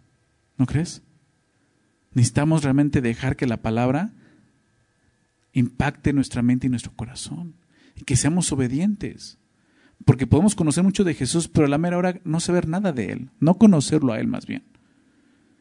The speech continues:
Y, y, y entraríamos entonces en ese grupo, ¿no? A los cuales les es escondido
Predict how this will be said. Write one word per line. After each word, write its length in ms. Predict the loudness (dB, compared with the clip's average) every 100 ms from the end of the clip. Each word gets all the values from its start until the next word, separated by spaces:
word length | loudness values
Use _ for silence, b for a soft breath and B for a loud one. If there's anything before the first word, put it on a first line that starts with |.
| _ _ _ _ _ _ _ _ _ _ _ 2
Y, 80 | 4
y, 460 | 4 0 -2 -4 4
y 80 | 6
entraríamos 600 | 6 4 4 4 0 -2
entonces 600 | -2 2 2 0 -2 -6 b b b
en 120 | 2 4
ese 200 | 6 6
grupo, 480 | 8 6 4 -2 -8 _
¿no? 300 | 0 0 0 -6 -20 _ _ _ _ _ _
A 80 | 0
los 120 | 0
cuales 320 | 4 6 6
les 180 | 4 2
es 120 | 6
escondido 640 | 4 4 -2 4 4 4